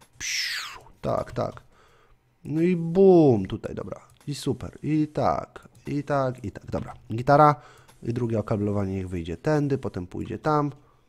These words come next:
I potem pójdzie tu i tu. Dobra, i zaraz zobaczymy. Następnie ten generator tutaj, bo jeżeli chcę tą hydroponikę sensownie uruchomić, to,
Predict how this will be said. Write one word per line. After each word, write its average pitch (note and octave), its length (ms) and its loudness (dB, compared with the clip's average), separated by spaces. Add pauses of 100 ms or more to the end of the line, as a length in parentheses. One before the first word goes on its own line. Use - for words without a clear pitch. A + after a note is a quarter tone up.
(1000)
I C3 40 -12
potem B2 280 -2
pójdzie F2 300 -6
tu D#3 420 0 (160)
i A2 120 -8
tu. F#2 320 -6 (240)
Dobra, G2+ 240 0
i D#3 40 2
zaraz A#2 140 2
zobaczymy. B2+ 460 4 (520)
Następnie A#2+ 400 -4
ten A#2+ 160 -2
generator A#2 440 2
tutaj, A#2 280 0
bo B2 80 2
jeżeli A#2+ 180 0
chcę - 160 -8
tą D3+ 100 2
hydroponikę C#3 580 2
sensownie C#3 420 0
uruchomić, D#3 720 0
to, - 80 -16